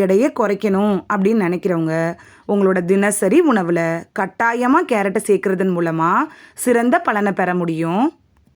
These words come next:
கேரட் சாப்பிட்றப்ப நம்ம என்னென்ன கவனிக்கணும் அப்படின்னு பார்த்துட்டு வந்துடலாமா? ஃபஸ்ட்டு கேரட் ஃப்ரெஷ்ஷா இருக்கணும். கேரட் ஜூஸ் எடுத்து நீங்க குடிக்கிறப்ப இனிப்புக்கு சர்க்கரை சேர்க்கக்கூடாது. கேரட்டை எண்ணெயில பொரிச்சு எடுக்காம,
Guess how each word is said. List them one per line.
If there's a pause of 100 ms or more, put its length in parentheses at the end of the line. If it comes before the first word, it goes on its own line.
(180)
கேரட்
சாப்பிட்றப்ப
நம்ம (100)
என்னென்ன (140)
கவனிக்கணும் (100)
அப்படின்னு
பார்த்துட்டு
வந்துடலாமா? (580)
ஃபஸ்ட்டு
கேரட்
ஃப்ரெஷ்ஷா
இருக்கணும். (560)
கேரட்
ஜூஸ்
எடுத்து
நீங்க
குடிக்கிறப்ப (540)
இனிப்புக்கு
சர்க்கரை
சேர்க்கக்கூடாது. (760)
கேரட்டை
எண்ணெயில (140)
பொரிச்சு
எடுக்காம,